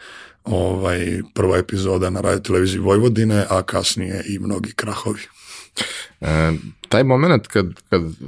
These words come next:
Speaker 2: Dnevnjak kreće je onako, da kažemo, u samom startu je to bio neki underground, ne znaš šta se dešava, ali vrlo brzo je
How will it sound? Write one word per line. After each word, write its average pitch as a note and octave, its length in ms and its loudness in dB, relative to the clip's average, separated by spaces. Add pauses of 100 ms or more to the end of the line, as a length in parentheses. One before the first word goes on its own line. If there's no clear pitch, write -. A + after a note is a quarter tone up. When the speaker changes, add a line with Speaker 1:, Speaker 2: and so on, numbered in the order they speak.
(260)
Speaker 2:
Dnevnjak G2 540 2
kreće G2 580 2 (380)
je F#2+ 680 4 (220)
onako, G2 520 2 (520)
da - 140 -8
kažemo, E3 280 4 (680)
u A#2+ 80 2
samom E3 300 2
startu C#3+ 400 2
je B2+ 100 0
to C3+ 100 4
bio A#2+ 220 8
neki A#2 280 4
underground, G#2+ 600 4 (160)
ne G2+ 240 4
znaš F2+ 420 -6
šta - 240 0
se - 140 -4
dešava, F#2+ 360 4
ali B2+ 140 6
vrlo C3 200 8
brzo G#2 420 4
je F#2+ 100 6